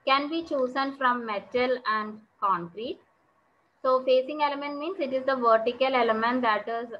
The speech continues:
that we can see. So that can be either metal or concrete. Based on durability and stability criteria, we are opting this.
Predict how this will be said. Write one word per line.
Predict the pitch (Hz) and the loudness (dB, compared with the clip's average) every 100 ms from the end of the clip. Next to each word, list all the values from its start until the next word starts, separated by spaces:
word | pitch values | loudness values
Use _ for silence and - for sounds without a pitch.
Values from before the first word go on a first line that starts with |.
| - _ _ _ | -18 _ _ _
that | 214 233 233 | -2 -2 -2
we | 220 | -8
can | 233 233 240 - | -4 -4 -6 -12
see. | 214 285 - _ _ _ _ _ _ | -14 -14 -16 _ _ _ _ _ _
So | 226 220 | -8 -4
that | 220 226 277 - _ | 4 4 4 -6 _
can | 269 262 | 0 0
be | 254 | 0
either | 262 208 202 240 | 2 2 2 -2
metal | 277 233 220 226 226 | -2 -6 -6 -4 -2
or | 208 208 | -2 0
concrete. | 208 180 170 190 247 - _ _ - 190 | 0 0 -2 -8 -10 -10 _ _ -20 -6
Based | 220 233 247 | -2 -2 -2
on | 277 277 269 - 196 | -2 -2 -6 -14 -20
durability | 214 220 220 214 220 214 254 | -8 -2 -2 -2 -4 -2 0
and | 247 233 | 0 -2
stability | - 220 196 202 220 233 | -6 -6 -4 -6 -6 -6
criteria, | 214 190 190 185 202 226 226 | -4 -4 -4 -6 -2 -2 -2
we | 208 | -2
are | 196 | 2
opting | 180 175 - 226 214 | 2 2 -6 -12 -6
this. | 190 285 | -4 -6